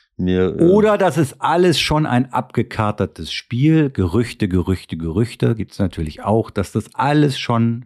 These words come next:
Speaker 2: vorher eingetütet gewesen sein soll. Auch das Gerücht geht rum. Also, dass klar war, dass Herr Freund aus Salzburg Sportdirektor wird und dass Herr Eberl, muss man dann überhaupt noch sagen, aus Leipzig? Wahrscheinlich nicht. Also, dass Herr Eberl Sportvorstand werden soll.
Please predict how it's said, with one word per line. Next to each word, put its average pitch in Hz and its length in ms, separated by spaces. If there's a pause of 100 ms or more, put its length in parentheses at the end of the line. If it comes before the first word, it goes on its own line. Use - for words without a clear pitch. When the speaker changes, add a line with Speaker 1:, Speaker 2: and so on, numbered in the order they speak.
Speaker 2:
vorher 113 600
eingetütet 92 840
gewesen 85 460
sein 80 280
soll. 101 300
Auch 85 160
das - 260
Gerücht 87 520
geht - 280
rum. 85 280 (600)
Also, 104 360
dass 87 200
klar 123 460
war, 117 160
dass 87 200
Herr 80 120
Freund 117 580
aus 82 200
Salzburg 101 580
Sportdirektor 117 880
wird 95 260
und 82 220
dass 85 180
Herr - 160
Eberl, 98 580 (280)
muss - 180
man 90 120
dann 82 100
überhaupt 82 200
noch 85 100
sagen, 90 240
aus - 180
Leipzig? 131 600 (200)
Wahrscheinlich - 300
nicht. 78 300
Also, 71 340
dass - 180
Herr 98 120
Eberl 110 440
Sportvorstand 95 1120
werden 78 200
soll. - 220